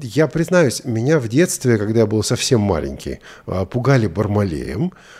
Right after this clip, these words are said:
А вот когда немножко вырос, м, стали пугать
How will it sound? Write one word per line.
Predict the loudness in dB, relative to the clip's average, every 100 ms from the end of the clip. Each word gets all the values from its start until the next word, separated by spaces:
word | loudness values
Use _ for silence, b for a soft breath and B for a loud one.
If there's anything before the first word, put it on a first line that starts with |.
| B B -4
А | 2
вот | 2 2
когда | -2 2
немножко | 4 4 2 0 0
вырос, | 2 0 -2 -8 _ _
м, | -8 -4 -4
стали | 0 2
пугать | 2 0 2 2 0 -8